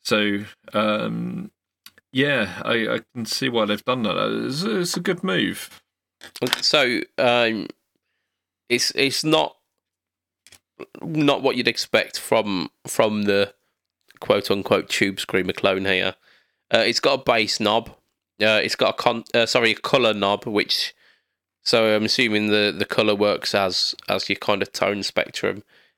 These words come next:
Speaker 2: and then the bass allows you to, to shelf or to, to boost the bass, um, kind of to taste, so that you're not just getting the, the standard Tube Screamer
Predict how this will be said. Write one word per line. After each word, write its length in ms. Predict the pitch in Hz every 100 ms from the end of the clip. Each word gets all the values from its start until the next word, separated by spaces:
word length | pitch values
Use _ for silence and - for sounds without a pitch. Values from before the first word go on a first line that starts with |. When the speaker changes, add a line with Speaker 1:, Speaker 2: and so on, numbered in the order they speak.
| -
Speaker 2:
and 100 | 104
then 120 | 104
the 60 | 98
bass 440 | 101 98 95 - - - _
allows 380 | 113 107 104 101
you 100 | 107
to, 500 | - 104 101 95 71 - - _ _ _ _ -
to 100 | -
shelf 480 | - 117 107 101 -
or 200 | 101 101
to, 320 | - 104 95 - - _ _ _ _ -
to 80 | 107
boost 340 | 104 101 -
the 80 | 95
bass, 540 | 101 95 95 - - - - _ _ _ _ _ _ _ 101
um, 600 | 98 92 90 90 87 80 - -
kind 240 | - 104
of 60 | 90
to 140 | -
taste, 500 | - - 92 92 -
so 180 | - 104
that 120 | 101 90
you're 140 | 107
not 400 | 110 117 - -
just 500 | - 110 104 - -
getting 540 | 107 80 90 98 95 92 _ _ _ _ _ _ _ _
the, 520 | 113 104 98 92 92
the 120 | 98 98
standard 460 | - 104 95 90
Tube 300 | - 98 92
Screamer 560 | - 98 90 90 92